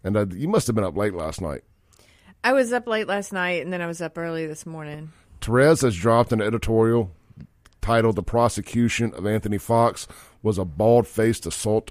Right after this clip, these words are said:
Speaker 1: on the Truth." I'm not gonna be able to read it while we're in studio this morning, but you can, uh,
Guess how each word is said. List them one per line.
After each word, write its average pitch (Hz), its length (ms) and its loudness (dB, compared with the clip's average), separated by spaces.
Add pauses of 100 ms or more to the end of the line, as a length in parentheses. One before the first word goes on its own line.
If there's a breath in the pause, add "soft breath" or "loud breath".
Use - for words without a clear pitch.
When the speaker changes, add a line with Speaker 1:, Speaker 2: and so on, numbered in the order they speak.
Speaker 1:
on 98 140 -4
the 92 80 -4
Truth." 123 500 0
I'm 117 220 2
not 117 140 4
gonna 110 120 -2
be 107 80 0
able 101 80 2
to 92 60 -2
read 113 180 2
it - 200 -4
while 104 120 -2
we're 104 80 -2
in 92 60 -4
studio 143 340 6
this 135 160 2
morning, 143 320 4 (400 loud breath)
but 104 380 4
you 107 320 -2
can, 123 480 2 (400 loud breath)
uh, 113 240 2